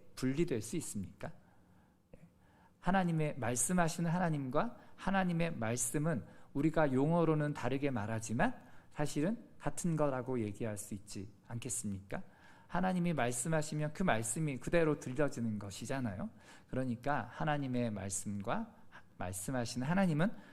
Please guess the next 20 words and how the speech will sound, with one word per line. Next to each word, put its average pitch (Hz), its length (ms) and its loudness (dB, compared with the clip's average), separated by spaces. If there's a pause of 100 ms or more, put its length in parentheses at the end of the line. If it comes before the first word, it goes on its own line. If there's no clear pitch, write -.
(140)
같은 196 380 2
것입니다. 139 520 -2 (300)
그래서 170 500 2 (300)
"이 139 100 2
말씀이 127 640 0
하나님과 165 600 -2
함께 143 420 -4
있었으니, 104 600 -6
계셨으니 117 640 -4 (300)
이 175 80 0
말씀은 147 560 -2
곧 160 260 0 (200)
하나님이시다"라고 135 1300 -2
하는 143 220 -2
것이 147 360 -4 (200)
전혀 101 520 -4 (120)
틀리지 - 380 -4
않은 113 240 -2
말씀인 107 520 -2
것입니다. 95 540 -8